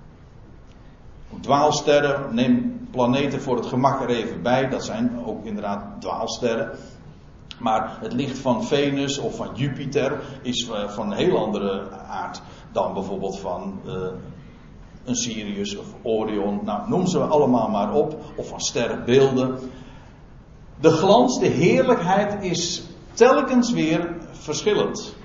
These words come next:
En men spreekt ook, eh, sterrenkundigen spreken ook over de, die geven dat ook, eh, allemaal namen en zelfs cijfers, hè. Hoe de, de mate van heerlijkheid is, van lichtglans,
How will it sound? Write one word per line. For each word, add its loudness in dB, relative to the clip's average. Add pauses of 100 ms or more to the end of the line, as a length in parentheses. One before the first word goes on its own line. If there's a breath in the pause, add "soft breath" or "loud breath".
(140)
En -10
men -8
spreekt 0
ook, 2
eh, -2
sterrenkundigen -2
spreken -2
ook -2
over -4 (380 loud breath)
de, -2 (840 loud breath)
die -8
geven 0
dat -4
ook, -6
eh, -6
allemaal -2 (120)
namen 2
en -2
zelfs -2
cijfers, -2
hè. -4 (140)
Hoe -4
de, -2 (680)
de -6
mate 2
van 0
heerlijkheid 2
is, -4
van -6
lichtglans, 0